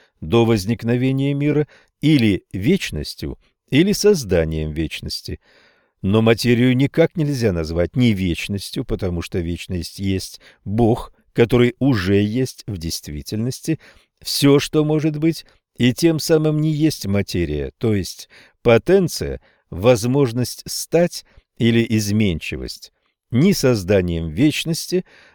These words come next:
потому что, будь она возникшей, она бы и могла возникнуть,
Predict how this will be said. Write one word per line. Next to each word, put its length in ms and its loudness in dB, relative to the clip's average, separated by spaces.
потому 360 4
что, 180 2
будь 280 0
она 200 4
возникшей, 760 0
она 300 2
бы 140 0
и 200 -2
могла 580 0
возникнуть, 800 -2